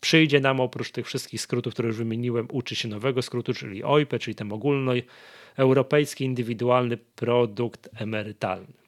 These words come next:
To, to ja, to ja o tym będę pisał w akcjonariuszu i chętnie zapoznam się z twoim artykułem o spółkach dywidendowych.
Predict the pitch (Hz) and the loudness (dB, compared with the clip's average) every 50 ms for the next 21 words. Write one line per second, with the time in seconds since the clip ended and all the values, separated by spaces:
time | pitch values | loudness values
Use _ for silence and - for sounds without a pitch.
0 | - _ - 117 110 - - 110 107 107 104 101 104 - _ _ - - - _ | -20 _ -12 -12 -10 -8 -8 -6 -4 -2 -4 -4 -6 -8 _ _ -20 -20 -20 _
1 | _ _ - 107 95 101 - 139 101 - 92 90 87 87 90 90 - - - 95 | _ _ -10 -10 -8 -6 -8 -8 -8 -10 -12 -16 -14 -16 -18 -18 -18 -16 -14 -14
2 | 82 82 95 - - - 87 90 87 87 - - - - - _ 190 175 - 156 | -12 -12 -14 -16 -16 -14 -14 -14 -14 -16 -16 -18 -20 -20 -12 _ -6 0 2 2
3 | 135 123 131 123 113 110 - - 107 95 104 98 - - 98 - - 110 98 98 | 2 2 0 -2 -2 -4 -6 -8 -8 -8 -8 -10 -10 -10 -12 -10 -10 -10 -10 -8
4 | 98 107 113 - - - - - 92 92 92 90 - _ _ _ _ _ _ _ | -8 -10 -10 -10 -14 -14 -12 -12 -12 -12 -14 -16 -20 _ _ _ _ _ _ _
5 | _ _ _ 147 131 - - - 98 87 - 95 85 82 98 87 95 92 87 90 | _ _ _ -8 -8 -8 -6 -8 -8 -8 -8 -12 -12 -12 -12 -12 -12 -12 -12 -14
6 | 90 87 92 - - - - - - - | -14 -14 -16 -18 -18 -20 -20 -20 -20 -20